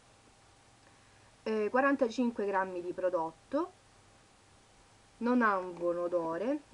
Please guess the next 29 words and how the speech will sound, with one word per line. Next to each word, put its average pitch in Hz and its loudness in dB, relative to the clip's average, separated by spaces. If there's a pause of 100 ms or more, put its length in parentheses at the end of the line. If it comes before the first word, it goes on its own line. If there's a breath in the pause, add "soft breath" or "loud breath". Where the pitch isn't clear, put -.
(100)
è 233 0
molto 196 0
olioso, 175 -2 (520 loud breath)
eh, 202 2
è 226 -4
presente 196 -6
del 175 -2
miele, 175 -6 (400 loud breath)
non 233 0
è 285 4
molto 247 2
adatto 214 -6
a 190 -6
chi - -12
ha 196 -2
una 190 -4
pelle 185 0
mista 214 -4 (520)
o 180 -2
grassa, 190 -2 (380 loud breath)
però 220 0
io 214 0
comunque 196 -4
avendo 196 -6
una 185 -4
pelle 185 -2
mista 185 -2
lo 175 0
utilizzo 208 -4